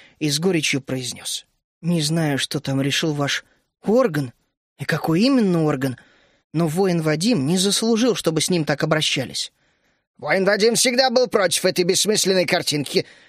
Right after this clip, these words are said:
выдохнул М. Бобрикус, вжавшись в облако. Пухлый пингвин ещё немного подрос. Обнимая своего человека, он нависал над ним синей колышущейся глыбой и смотрел на меня с печалью и укоризной.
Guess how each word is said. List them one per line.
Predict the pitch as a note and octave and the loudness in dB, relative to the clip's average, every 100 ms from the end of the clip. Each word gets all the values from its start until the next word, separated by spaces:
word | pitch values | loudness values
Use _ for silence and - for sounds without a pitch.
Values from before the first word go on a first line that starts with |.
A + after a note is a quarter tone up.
| _ _ | _ _
выдохнул | D3+ D3+ D3 F#3 D3+ | -4 -2 0 -2 0
М. | D3+ | 0
Бобрикус, | F#3+ F#3 E3 C#3+ | 0 0 -2 -4
вжавшись | C3+ D3+ D3+ C#3+ - | -4 -4 -2 -4 -2
в | |
облако. | B2+ A#2 A2+ G#2 - _ _ _ _ _ - | -4 -6 -12 -16 -18 _ _ _ _ _ -6
Пухлый | B3 - A3+ | -4 0 -2
пингвин | F#3+ A3 G#3+ B3+ | 0 0 0 2
ещё | A#3+ A3+ - A3+ | 2 0 0 0
немного | A3 A3 G#3 | 0 0 0
подрос. | G#3+ F#3+ D3+ - - _ _ _ | -2 0 0 -2 -8 _ _ _
Обнимая | - C3+ C#3+ C#3 | -4 0 0 0
своего | B2+ C3+ B2+ B2 | 0 0 -2 -2
человека, | - C#3+ D3+ D3+ | -2 -2 0 0
он | C#3+ | 0
нависал | C#3+ C#3 - E3+ E3+ | 0 0 0 0 0
над | D3 D3 | -2 -2
ним | D3 C#3+ | -2 -2
синей | - D#3+ F3 E3+ | -2 -4 -2 -4
колышущейся | - D#3+ E3+ - D3 D#3 D3 C3+ | -4 -4 -4 -4 -4 -4 -4 -4
глыбой | D3+ A3 G3 E3+ - - | -2 -2 -2 -4 -12 -18
и | - | -8
смотрел | - B2+ F3 G#3 | -6 -6 -4 -2
на | G3 | -2
меня | F#3+ F#3+ | -2 -2
с | - | -4
печалью | C#3+ - A3 F#3+ G3 | -6 -4 -2 -2 -2
и | F#3 | -4
укоризной. | F3 F3 G#3 D3+ A#2 A#2 | -4 -4 -4 -6 -8 -16